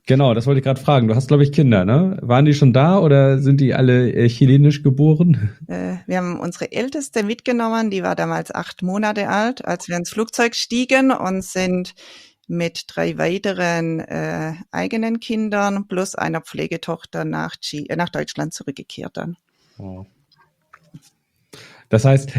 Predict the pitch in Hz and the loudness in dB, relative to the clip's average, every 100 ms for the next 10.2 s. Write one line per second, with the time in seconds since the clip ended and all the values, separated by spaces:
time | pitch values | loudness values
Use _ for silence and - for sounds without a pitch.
0 | 135 117 123 110 - 135 135 156 143 139 | 2 2 2 -2 -2 2 4 4 4 4
1 | 139 127 120 117 110 101 101 95 98 92 | 4 4 4 4 2 2 2 2 0 0
2 | 90 82 104 104 - 104 110 107 - 107 | -2 -2 0 0 0 2 2 2 0 -4
3 | - 117 139 147 156 190 - - - - | 0 0 4 4 4 2 -4 -20 -20 -20
4 | - - 120 113 113 120 113 110 - - | -4 4 4 6 6 6 6 4 -2 -2
5 | 120 107 123 117 110 110 131 - 123 120 | -2 2 2 2 2 2 2 2 0 0
6 | 123 123 117 120 110 104 107 101 104 - | 0 2 2 4 2 2 0 0 0 -2
7 | - 95 120 123 120 123 123 - 117 117 | -2 0 2 2 2 2 0 0 -2 0
8 | 120 127 135 - _ _ _ _ - 123 | 2 0 -2 -6 _ _ _ _ 2 6
9 | 110 110 104 - - - 107 104 101 101 | 6 6 2 -10 -4 2 4 4 2 0
10 | 98 | -2